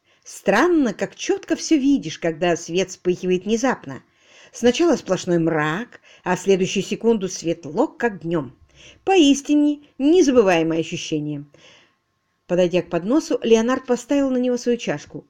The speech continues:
"А теперь, раз вы все так разволновались и так заинтригованы, я сменю жанр. Поиграю для вас на фортепиано. Так как наш бедный Грегори нанял меня с этой целью,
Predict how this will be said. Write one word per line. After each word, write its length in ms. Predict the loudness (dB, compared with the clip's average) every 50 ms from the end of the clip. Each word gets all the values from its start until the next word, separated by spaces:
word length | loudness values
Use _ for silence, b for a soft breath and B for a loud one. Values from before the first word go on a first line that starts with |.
| _ 0
"А 100 | 0 0
теперь, 480 | -2 -6 -4 -2 -2 -2 -2 -4 -8 b b b b b b
раз 300 | -2 0 0 0 0 -2
вы 100 | -2 -2
все 240 | -2 2 2 2 2
так 260 | 4 0 -4 -4 -2 -2
разволновались 1000 | -4 -4 -2 0 0 0 0 -2 -4 -2 -2 0 2 2 0 -2 -4 -8 -14 b b b b b b
и 140 | -6 -6 -4
так 300 | -2 -2 -2 -2 -2 -4
заинтригованы, 1120 | -2 0 2 2 2 0 -2 -2 -2 -2 -2 -6 -8 -8 -10 -8 -4 0 2 2 2 2 -2 _ _ B B B B B B B
я 280 | -2 0 2 4 2 2
сменю 320 | 0 -2 0 0 2 0
жанр. 460 | 0 0 -4 -4 -4 -6 -8 -10 -18 _ _ _ _ _ _ _ _
Поиграю 680 | 2 2 4 2 2 0 0 0 2 2 2 2 2
для 160 | 0 0 0
вас 200 | 0 -2 -4 -4
на 100 | -6 -6
фортепиано. 720 | -6 -6 -8 -4 -4 -4 -2 0 -2 -2 -2 -4 -8 -14 -20 _ _ _ _ _ _ _ _ b b b b b b b b
Так 140 | _ -2 0
как 160 | 0 0 0
наш 280 | 2 2 2 4 2 0
бедный 480 | -2 2 4 4 4 4 4 2 2 2
Грегори 640 | 4 4 4 6 4 4 4 2 2 0 0 -2 -4
нанял 480 | -2 0 2 2 2 2 2 2 4
меня 240 | 4 4 4 2 2
с 60 | 0
этой 200 | -2 -4 -4 -6
целью, 500 | -6 -2 0 0 0 0 -2 -6 -10 -12